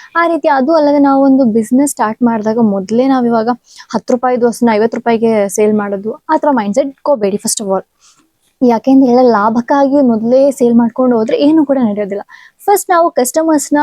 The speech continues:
ನಮ್ ಕೈಗೆ ತಕೋಬೇಕಾಗುತ್ತೆ. ಯಾವ ರೀತಿ? ನಮ್ ಲಾಭ ನೋಡದೆ ನಮ್ಮ ಬಿಸಿನೆಸ್ ಅಥವಾ ನಮ್ಮ ಬ್ರ್ಯಾಂಡ್ ಜನರ ಮಧ್ಯಕ್ಕೆ ಹೋಗ್ಬೇಕು ಅಂತ ಹೇಳಿದ್ರೆ ನಾವು, ಆ,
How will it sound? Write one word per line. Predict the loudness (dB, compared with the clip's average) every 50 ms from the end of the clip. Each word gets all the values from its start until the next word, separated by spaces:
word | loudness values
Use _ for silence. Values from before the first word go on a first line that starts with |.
| 0 0
ನಮ್ | 0 2 2 2
ಕೈಗೆ | 2 0 0 0 0 0
ತಕೋಬೇಕಾಗುತ್ತೆ. | -2 -2 -6 -4 -2 -2 -2 -2 -2 -4 -4 -4 -4 -4 -4 -4 -4 -4
ಯಾವ | -2 0 0
ರೀತಿ? | 0 0 0 0 0
ನಮ್ | 0 2 2 2
ಲಾಭ | 2 2 0 0 0 2 2
ನೋಡದೆ | 2 0 0 -2 -4 -4 -4 -6 -8 -10 _ _ -20 -20 -20 -6 -2
ನಮ್ಮ | -2 -2 0 0 -2 -2 -2 -2 -2
ಬಿಸಿನೆಸ್ | 0 0 0 0 0 0 0 -2 0 -2
ಅಥವಾ | -4 -4 -2 -2 -2
ನಮ್ಮ | 0 2 2 2 2
ಬ್ರ್ಯಾಂಡ್ | 2 2 0 0 0 0 2 2 2 2 0 -2
ಜನರ | -4 -2 0 0 2 2 2 2
ಮಧ್ಯಕ್ಕೆ | 2 2 0 -2 -2 -2 -2 -2
ಹೋಗ್ಬೇಕು | -2 0 -2 -2 0 0 -2 -2 0 -2
ಅಂತ | -2 -2 -4 -4
ಹೇಳಿದ್ರೆ | -4 -4 -4 -4 -4 -2 -2
ನಾವು, | 0 0 2 0 0 -2 -4 -10 -16 -16 -16 -16 -10 -4
ಆ, | -2